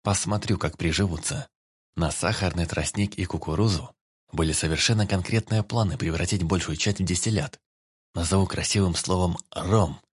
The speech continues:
или «виски». Но по факту просто качественный спирт. Сам я его пить не собираюсь, а вот как фермерский товар,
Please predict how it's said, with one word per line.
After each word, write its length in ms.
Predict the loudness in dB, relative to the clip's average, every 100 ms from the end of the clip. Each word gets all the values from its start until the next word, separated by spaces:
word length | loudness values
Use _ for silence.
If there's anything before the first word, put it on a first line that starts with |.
| -6
или 340 | -2 0 -2
«виски». 520 | 2 2 2 -4 -10 -14 _ _ _ _ _
Но 120 | -2 2
по 100 | 2
факту 340 | 2 2 0
просто 360 | 0 0 0 -2
качественный 580 | 0 -2 -4 -2 -2 -2
спирт. 460 | -4 -6 -8 -14 _ _ _ _ _ _ _
Сам 240 | -2 0 2
я 200 | 4 4
его 220 | 4 2
пить 220 | 2 0
не 80 | 0
собираюсь, 720 | 0 0 2 4 2 0 -6 -10 -4
а 140 | 0
вот 120 | 0
как 160 | 0 -4
фермерский 540 | 0 0 0 -4 -6
товар, 480 | -4 2 2 2 -2